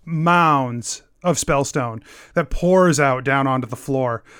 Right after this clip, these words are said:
uh, and just continues to tumble out of this thing. Uh, he's like, "As long as there is a connection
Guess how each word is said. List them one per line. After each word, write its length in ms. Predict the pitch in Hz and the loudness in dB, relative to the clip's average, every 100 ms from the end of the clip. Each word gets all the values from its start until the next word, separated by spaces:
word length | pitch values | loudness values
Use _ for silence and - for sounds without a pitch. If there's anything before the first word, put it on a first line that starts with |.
| - 160 | -10 -2
uh, 540 | 147 143 139 135 143 | 0 2 2 0 -2
and 200 | 170 170 | -2 0
just 180 | 196 - | 0 0
continues 600 | 208 175 180 160 147 131 | -2 -2 -2 0 0 -2
to 120 | - 151 | -4 -4
tumble 540 | - 151 139 123 131 160 | -2 -2 0 -4 -2 0
out 160 | 147 | 0
of 100 | 135 | 0
this 180 | 139 - | -4 -6
thing. 280 | 151 123 110 _ - _ _ - | -6 -6 -10 _ -20 _ _ -8
Uh, 480 | 135 135 131 131 147 - 139 | -4 -2 0 -2 -4 -10 -8
he's 200 | 151 139 | -6 -4
like, 100 | 139 | -4
"As 100 | 139 | -2
long 220 | 190 214 | 0 0
as 100 | 185 | -4
there 120 | 170 147 | -4 -6
is 120 | 131 | -6
a 20 | |
connection 500 | - 143 - 143 | -8 -10 -10 -14